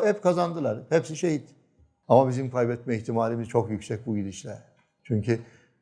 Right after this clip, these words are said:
koca alem İslam sus pus bekliyoruz. Aman işim bozulmasın, aman düzenim bozulmasın, aman dünyama zarar gelmesin. Allah da onlara yardım etsin.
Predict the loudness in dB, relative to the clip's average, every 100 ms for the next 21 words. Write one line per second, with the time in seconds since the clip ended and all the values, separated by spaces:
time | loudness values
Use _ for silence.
0 | _ _ 4 8 8 8 6 0 -4 -6
1 | -4 -4 -4 -6 -6 -8 -6 -4 -4 -2
2 | -2 -2 -4 -2 4 4 4 -2 -14 _
3 | -4 0 2 4 4 4 0 -2 -4 -10
4 | -4 2 4 4 0 0 0 0 -2 0
5 | -2 -2 -4 0 4 6 4 0 2 2
6 | 4 4 4 2 -2 -2 -4 -6 -10 -16
7 | _ 4 4 4 4 2 2 -2 2 2
8 | 0 -4 -8 -10